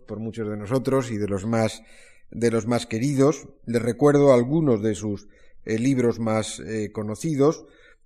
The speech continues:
La retórica del humanismo, la cultura en España después de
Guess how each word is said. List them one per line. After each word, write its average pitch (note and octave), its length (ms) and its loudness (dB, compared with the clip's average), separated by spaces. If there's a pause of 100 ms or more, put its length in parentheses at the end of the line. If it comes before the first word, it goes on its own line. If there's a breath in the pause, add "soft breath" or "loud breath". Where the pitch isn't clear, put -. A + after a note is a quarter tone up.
(120)
La A#2 200 4
retórica A#2+ 540 4
del A2+ 160 0
humanismo, A2+ 540 -4
la G#2+ 160 -4
cultura A2+ 400 -6
en A2 80 -6
España A2+ 400 -2
después G#2 340 -8
de G2+ 380 -6